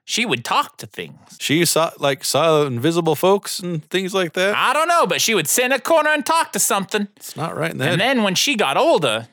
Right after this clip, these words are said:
Speaker 1: she just reclused herself inside that there house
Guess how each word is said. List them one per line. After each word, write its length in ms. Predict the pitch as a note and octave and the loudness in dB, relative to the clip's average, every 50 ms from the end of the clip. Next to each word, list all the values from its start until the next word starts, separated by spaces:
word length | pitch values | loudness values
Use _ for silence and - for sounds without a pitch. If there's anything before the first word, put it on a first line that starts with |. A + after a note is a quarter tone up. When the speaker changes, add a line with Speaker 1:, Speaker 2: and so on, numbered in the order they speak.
| _ | _
Speaker 1:
she 320 | _ - - - G3+ A#3 G#3+ | _ -8 -4 -2 -2 -2 -2
just 420 | D#3 C3+ B2+ B2 A#2+ - - - A#2 | 0 0 0 0 -2 -4 -8 -10 -10
reclused 680 | A2 G#2+ G#2+ - _ - - G3+ A#3 C4 A3 - C4 | -10 -10 -12 -16 _ -6 -2 -2 -2 -2 -2 -2 -2
herself 440 | C4 B3+ - - C4 A#3+ A#3+ A#3+ - | -2 -2 0 0 0 0 0 0 -2
inside 380 | A#3 G#3+ - C4 A3+ A3+ A#3+ G#3+ | -4 -2 -2 -2 0 0 0 0
that 200 | A#3+ A#3 G#3+ G#3 | -2 -2 0 0
there 160 | A#3+ A#3+ A#3 A3 | 0 0 0 0
house 640 | A#3+ A#3+ C4 C#4 C4+ - - - - - - - | 0 0 0 0 0 -2 -6 -10 -10 -12 -16 -18